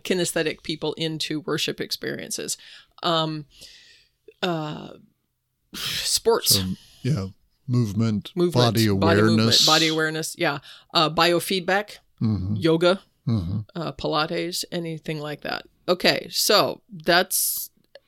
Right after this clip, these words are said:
Speaker 1: uh, Body Smart in a nutshell. If you wanna see these things a little more fleshed out, please go to our website and click the link on the up-, on the upper right corner where we have, uh, some, uh,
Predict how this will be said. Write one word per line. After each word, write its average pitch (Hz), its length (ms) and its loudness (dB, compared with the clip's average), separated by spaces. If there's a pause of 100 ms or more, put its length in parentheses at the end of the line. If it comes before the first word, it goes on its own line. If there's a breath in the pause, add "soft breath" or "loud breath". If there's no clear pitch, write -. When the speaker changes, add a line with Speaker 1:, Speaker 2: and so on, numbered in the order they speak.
(160)
Speaker 1:
uh, 151 300 0
Body 165 300 2
Smart 175 320 2
in 165 140 0
a 156 60 0
nutshell. 139 500 0
If - 120 -4
you 180 80 4
wanna 311 200 4
see 269 180 2
these 226 180 2
things 196 220 2
a 175 60 2
little 165 240 2
more 156 160 -2
fleshed - 420 -2
out, 160 280 0 (220 loud breath)
please 214 200 2
go 202 140 2
to 175 100 4
our 151 140 2
website 151 460 0
and 160 120 -6
click - 220 -4
the 156 80 -6
link 160 240 -6
on 151 120 -6
the - 140 -8
up-, - 180 -8
on 151 220 -8
the 151 140 -4 (100)
upper 160 260 -4
right 151 380 -2
corner 156 340 -2
where 143 180 -4
we 151 160 -8
have, 147 300 -8
uh, 131 100 -6
some, - 400 -8
uh, 143 280 -8